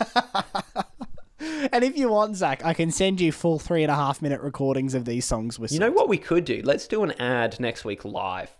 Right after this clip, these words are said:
Speaker 2: for it.
Speaker 1: Yeah,
Speaker 2: You know
Speaker 1: that's
Speaker 2: how
Speaker 1: good.
Speaker 2: usually back in the radio days we would have, we would have dummied up an ad.
Speaker 1: Yeah.
Speaker 2: Um, not only do we not have the equipment for that at the moment from our homes, but also I can't be bothered.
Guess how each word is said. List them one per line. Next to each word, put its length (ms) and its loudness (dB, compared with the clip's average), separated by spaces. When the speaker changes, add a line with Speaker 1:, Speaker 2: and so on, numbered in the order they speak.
Speaker 2:
for 180 -10
it. 240 -18
Speaker 1:
Yeah, 260 -6
Speaker 2:
You 60 -4
know 40 4
Speaker 1:
that's 120 2
Speaker 2:
how 100 2
Speaker 1:
good. 100 2
Speaker 2:
usually 320 0
back 240 2
in 60 -4
the 80 -2
radio 360 2
days 260 -4
we 100 -6
would 160 -4
have, 360 -8
we 160 -8
would 180 -4
have 120 -12
dummied 280 0
up 180 -6
an 80 -6
ad. 340 -12
Speaker 1:
Yeah. 140 0
Speaker 2:
Um, 600 4
not 240 2
only 220 4
do 120 2
we 100 2
not 220 2
have 120 -2
the 100 0
equipment 400 -2
for 100 -6
that 220 4
at 140 0
the 60 -2
moment 300 -2
from 160 -6
our 100 -2
homes, 440 -2
but 140 2
also 300 4
I 80 6
can't 260 -4
be 60 -14
bothered. 420 -8